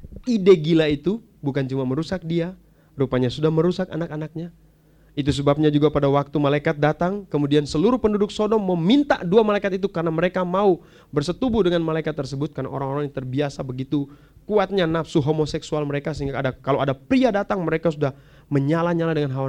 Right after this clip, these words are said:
nafsu. Saudara tahu apa yang dilakukan oleh Lot? Waktu orang Sodom minta supaya malaikat itu dikeluarkan, mereka pikir ini tamu biasa.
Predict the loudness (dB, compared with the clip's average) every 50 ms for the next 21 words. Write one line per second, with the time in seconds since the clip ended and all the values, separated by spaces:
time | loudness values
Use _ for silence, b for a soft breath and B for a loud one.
0 | -4 -6 -8 -6 -8 -8 -6 -6 -8 -8 -8 -8 -10 -12 -12 -14 _ _ _ _
1 | _ _ _ _ _ -10 -10 -6 -4 -4 -2 -2 -2 -4 -4 -4 -6 -6 -6 -6
2 | -8 -6 -8 -8 -10 -10 -14 _ _ _ _ _ _ _ _ _ _ _ _ _
3 | _ _ -6 -6 -6 -4 -2 2 4 4 4 4 2 2 4 4 4 4 6 6
4 | 6 6 6 2 -2 -2 -6 -8 -4 -4 -4 -2 0 0 0 0 0 -2 -2 -2
5 | -4 -2 2 2 2 2 2 -2 0 0 0 0 0 -4 -2 -2 -2 0 0 -2
6 | -2 -2 -2 -2 -2 2 2 2 2 2 -2 -10